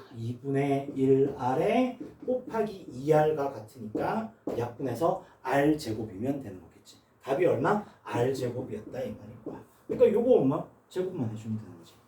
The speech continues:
십육 곱하기 이니까 삼십이. 이렇게 봐주면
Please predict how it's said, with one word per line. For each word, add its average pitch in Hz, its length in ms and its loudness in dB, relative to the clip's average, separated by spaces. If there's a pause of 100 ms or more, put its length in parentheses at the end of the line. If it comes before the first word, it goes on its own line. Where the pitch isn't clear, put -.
십육 165 360 -4
곱하기 110 380 -8
이니까 135 420 -8 (200)
삼십이. 117 680 -2
이렇게 98 260 -18
봐주면 151 520 -10